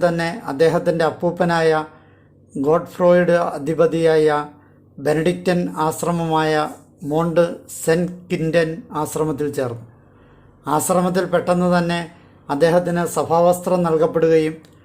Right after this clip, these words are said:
അവിടെ ഒരു കുഞ്ഞു സന്യാസിയായി ജീവിക്കുകയും ചെയ്തു. ഇവിടുത്തെ സന്യാസികൾ അദ്ദേഹത്തിന് ആവശ്യമായ വിദ്യാഭ്യാസം നൽകിപ്പോന്നു. അദ്ദേഹത്തിന് പ്രായപൂർത്തിയായപ്പോൾ അദ്ദേഹം സന്യാസിയാവുകയും പിന്നീട് പുരോഹിതനാവുകയും ചെയ്തു.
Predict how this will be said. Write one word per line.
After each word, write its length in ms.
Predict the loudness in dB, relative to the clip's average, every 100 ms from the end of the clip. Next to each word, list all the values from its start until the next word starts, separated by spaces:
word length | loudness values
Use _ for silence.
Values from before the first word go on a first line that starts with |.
| _ -4
അവിടെ 260 | 0 4 4
ഒരു 120 | 2 -2
കുഞ്ഞു 240 | -4 -2
സന്യാസിയായി 840 | -2 0 0 0 0 0 2 2
ജീവിക്കുകയും 680 | 0 -6 -6 -4 -2 -2 -4
ചെയ്തു. 280 | -6 -10 -10 -20 _ _ _ -20 -20 _ _ _ -18 -6
ഇവിടുത്തെ 340 | -2 2 2
സന്യാസികൾ 640 | 2 0 0 -2 0 0 2
അദ്ദേഹത്തിന് 520 | 2 2 2 0 -4 -6 -14 -20 -20 -14 -2
ആവശ്യമായ 540 | 0 0 0 2 2
വിദ്യാഭ്യാസം 640 | 0 0 2 4 2 2 -2
നൽകിപ്പോന്നു. 560 | -4 -4 -6 -6 -10 -10 -20 -20 -20 -20 -20 -12
അദ്ദേഹത്തിന് 420 | -2 0 0 0 -2
പ്രായപൂർത്തിയായപ്പോൾ 1040 | 0 4 2 2 -2 0 4 4 4 2
അദ്ദേഹം 380 | 2 2 2 2 -2 -12 -20 -20 -10
സന്യാസിയാവുകയും 1040 | -4 -2 0 0 0 2 2 2 0 -2 -8 -14 -8
പിന്നീട് 320 | -4 2 2
പുരോഹിതനാവുകയും 880 | 4 4 4 4 2 2 0 -2 -6
ചെയ്തു. 260 | -8 -10